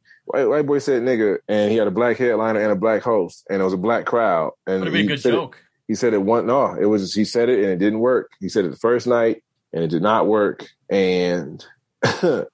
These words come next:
Speaker 1: the headliner said, "Yeah, he off my show." And he,
Speaker 2: Yeah.
Speaker 1: the, the feature was in the, when he was in the green, he started packing, you know, get, fuck his, he said, put the merch away. He wasn't gonna sell that much merch anyway, but he, he ready to go. Like, he like, "I'm,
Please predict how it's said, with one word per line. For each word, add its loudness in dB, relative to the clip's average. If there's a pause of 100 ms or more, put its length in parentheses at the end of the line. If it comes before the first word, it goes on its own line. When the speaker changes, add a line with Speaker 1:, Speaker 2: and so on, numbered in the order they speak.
(300)
Speaker 1:
the 2
headliner 0
said, 0
"Yeah, 2
he 0
off -2
my 0
show." -4 (300)
And 2
he, 2
Speaker 2:
Yeah. -2 (220)
Speaker 1:
the, -8
the 2
feature 0
was 2
in 0
the, 0
when 2
he 0
was 0
in 2
the 0
green, 0
he 2
started 0
packing, 0
you 2 (240)
know, -10
get, -2
fuck 0
his, -4 (100)
he -2
said, 2 (360)
put 0
the -2
merch -2
away. 0 (300)
He 0
wasn't 2
gonna -2
sell 0
that 2
much 0
merch 0
anyway, 2
but -2
he, -4
he 0
ready 2
to -2
go. 0
Like, 2
he 2
like, 2
"I'm, -2